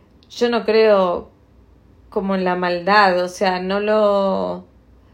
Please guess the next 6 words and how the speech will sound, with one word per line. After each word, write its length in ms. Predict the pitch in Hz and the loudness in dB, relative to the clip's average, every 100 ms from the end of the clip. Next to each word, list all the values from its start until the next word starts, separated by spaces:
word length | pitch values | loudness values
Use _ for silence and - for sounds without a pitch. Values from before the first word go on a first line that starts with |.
| _ _ _ _ _ _ _ _ - _ _ _ _ _ | _ _ _ _ _ _ _ _ -20 _ _ _ _ _
no 140 | 196 208 | -6 -2
lo 180 | 202 202 | -2 0
puedo 480 | 247 247 240 233 | 2 4 6 4
asimilar 760 | 208 196 202 190 185 196 254 285 | 2 -2 -6 -6 -2 0 0 -2
y 180 | 277 220 | -6 -6
probablemente 1400 | 196 190 185 214 214 214 202 240 240 220 214 208 202 | -2 0 0 -2 -4 -6 -2 -2 0 0 -2 -6 -14